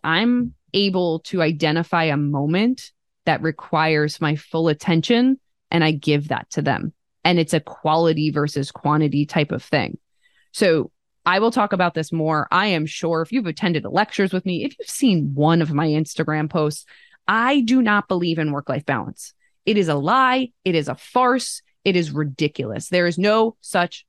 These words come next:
thing. We need to stop. But I do believe in work-life sway, or what I call sway,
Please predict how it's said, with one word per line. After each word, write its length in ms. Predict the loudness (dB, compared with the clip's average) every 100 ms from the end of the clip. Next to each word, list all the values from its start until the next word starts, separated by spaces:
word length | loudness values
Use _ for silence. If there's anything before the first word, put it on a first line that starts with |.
| -6
thing. 240 | -4 -2 -2
We 120 | 0
need 160 | 0
to 80 | -2
stop. 460 | -10 -8 -10 -10 -20 _ _ _ _ _ 0
But 100 | 2
I 60 |
do 200 | 4 4
believe 300 | 4 2 2
in 100 | 2
work-life 360 | 0 0 0 0
sway, 420 | 0 0 0 -2 _ _ _ _ -8
or 100 | -4
what 120 | 0
I 100 | -2
call 220 | -2 -4
sway, 440 | -4 -2 0 -2